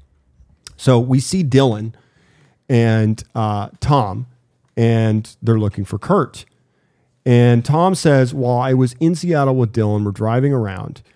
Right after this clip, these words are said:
I mentioned to him that Courtney said that Kurt only stays in the best hotels." And he was incredulous. He started laughing. He said, "That's ridiculous. He hates fancy hotels. He only stays in cheap places."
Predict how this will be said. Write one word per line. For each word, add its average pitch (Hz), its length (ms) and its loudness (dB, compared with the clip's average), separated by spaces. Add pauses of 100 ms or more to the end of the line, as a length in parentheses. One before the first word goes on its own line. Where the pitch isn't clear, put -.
(220)
I 131 140 2
mentioned 165 640 2
to 110 100 -4
him 92 340 -10 (200)
that 127 260 -4
Courtney 220 460 -2
said 113 540 -2 (340)
that 127 200 0
Kurt 160 480 -2
only 123 300 0
stays 107 380 -2
in 107 80 -2
the 101 60 -4
best 104 300 -8
hotels." 113 680 -4 (140)
And 123 120 4
he 135 100 2
was 123 160 -2
incredulous. 113 720 -6 (500)
He - 200 -6
started 135 340 0
laughing. 123 600 -4
He 135 100 -6
said, 127 180 -2
"That's 131 200 -2
ridiculous. 127 580 -4
He 120 120 2
hates 135 260 0
fancy 104 400 -4
hotels. 104 600 -10 (420)
He 143 180 4
only 156 640 2
stays 110 680 0
in 110 120 0
cheap - 380 -6
places." 123 680 -2